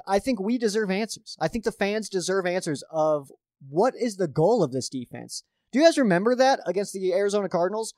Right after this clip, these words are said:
where we left that game and I was, I said it, I was like, "I don't even know what our goal was.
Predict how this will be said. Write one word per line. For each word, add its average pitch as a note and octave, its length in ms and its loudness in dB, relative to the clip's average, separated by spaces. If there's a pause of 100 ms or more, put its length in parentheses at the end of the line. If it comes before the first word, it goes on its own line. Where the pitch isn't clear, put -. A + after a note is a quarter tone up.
(120)
where E3+ 260 2
we F3+ 140 -2
left B3 180 2
that G#3 180 2
game E3+ 280 0
and E3 160 -4
I E3 260 2
was, F3 360 -2 (420)
I E3+ 140 2
said F3+ 280 2
it, G#3+ 100 2
I E3+ 40 4
was D#3+ 120 0
like, E3+ 120 4
"I E3 80 6
don't C4+ 120 4
even A3 160 0
know F#3 140 6
what F3 200 8
our C#3+ 280 6 (220)
goal F3+ 320 6
was. - 440 -4